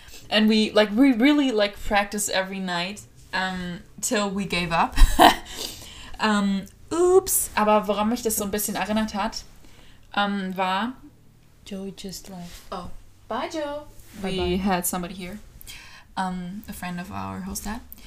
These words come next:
Speaker 1: So, you know what remind, like, our project, it reminded me of my cousin and me, like, liebe Grüße an Gina. Um, my,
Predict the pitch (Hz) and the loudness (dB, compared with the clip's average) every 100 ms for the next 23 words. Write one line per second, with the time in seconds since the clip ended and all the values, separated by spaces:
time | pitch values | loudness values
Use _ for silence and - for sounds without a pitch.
0 | - - 220 240 339 415 415 254 220 190 | -4 0 2 4 4 2 0 0 0 -2
1 | 190 - 208 208 214 214 - 202 214 220 | -6 -2 -2 0 -2 -2 -4 -2 -2 -2
2 | 202 202 208 185 202 214 202 208 202 - | -4 -4 -2 -2 -4 -4 -4 -6 -6 -6
3 | 185 180 175 170 - - - - 208 208 | -4 -4 -6 -12 -16 -20 -16 -4 -2 -2
4 | - 226 226 247 190 196 190 190 220 285 | -2 -2 -2 -4 -6 -8 -8 -6 -8 -6
5 | 190 180 175 - 214 269 262 220 208 190 | -4 -4 -6 -16 -8 -8 -4 -2 0 -2
6 | 220 214 190 370 427 370 359 - - - | -2 0 2 2 4 4 4 6 4 4
7 | - 190 185 175 208 - - - - - | 0 0 -2 -4 -6 -14 -18 -20 -10 -4
8 | 302 196 190 190 269 | -2 0 -2 -2 -6